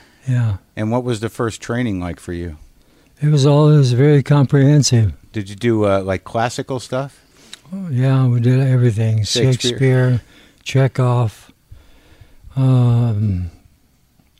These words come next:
Speaker 1: all the classics. And
Speaker 2: And where did you, where did you come from originally?
Speaker 1: Kentucky. <clears throat>
Speaker 2: Kentucky?
Speaker 1: Yeah.
Speaker 2: Do you remember, uh, was, because I don't ten-, I don't sense any sort of, uh, Southern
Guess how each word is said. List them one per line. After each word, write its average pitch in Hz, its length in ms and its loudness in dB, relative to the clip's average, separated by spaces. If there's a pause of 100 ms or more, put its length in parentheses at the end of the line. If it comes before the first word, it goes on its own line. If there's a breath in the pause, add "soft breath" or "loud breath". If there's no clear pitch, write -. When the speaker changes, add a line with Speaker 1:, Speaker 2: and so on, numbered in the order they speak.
(460)
Speaker 1:
all 131 220 2
the 120 80 2
classics. 120 760 -2
And 104 400 -2 (240)
Speaker 2:
And 127 140 -2
where 160 120 2
did 156 140 -4
you, 143 140 -4
where 165 160 -2
did 151 80 -10
you 151 80 -10
come 147 200 -6
from 135 220 -4
originally? 110 480 -8 (1700 loud breath)
Speaker 1:
Kentucky. 156 640 0
<clears throat> 160 1000 0
Speaker 2:
Kentucky? 156 580 -6 (120)
Speaker 1:
Yeah. 117 240 0 (680 soft breath)
Speaker 2:
Do 113 80 -4
you 123 80 2
remember, 139 540 0
uh, 120 420 0
was, 120 260 -10
because 135 300 -6
I 156 80 0
don't 160 160 -6
ten-, 143 220 -6
I 123 80 -4
don't 143 160 -6
sense 135 300 -8
any 117 240 -6
sort 113 260 -10
of, 104 180 -6
uh, 101 280 -4
Southern 98 640 -8